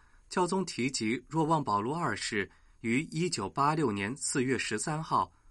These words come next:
访问罗马犹太教堂时，称犹太人为“亲爱的兄弟”和“长兄”，并指出犹太信仰是基督信仰的内在。教宗总结道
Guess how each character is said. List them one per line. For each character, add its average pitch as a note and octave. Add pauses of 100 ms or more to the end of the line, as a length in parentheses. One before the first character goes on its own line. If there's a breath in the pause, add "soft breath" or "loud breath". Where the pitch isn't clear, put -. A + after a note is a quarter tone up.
(140)
访 C3
问 F3+
罗 A2+
马 A#2+
犹 A2
太 G#2+
教 A2
堂 G#2
时， G#2 (680)
称 F3
犹 A2+
太 D3
人 A2+
为 G#2 (280 soft breath)
“亲 A#2+
爱 A2
的 F#2
兄 C3+
弟” A2+ (200 loud breath)
和 A2
“长 F#2+
兄”， B2 (800)
并 B2
指 G2
出 A2+ (260 soft breath)
犹 C#3+
太 G3+
信 F#3
仰 F#2
是 A#2+
基 D#3
督 E3+
信 E3
仰 F#2
的 G2
内 B2+
在。 F#2+ (1040)
教 A2
宗 B2+
总 F#2+
结 G2+
道 B2+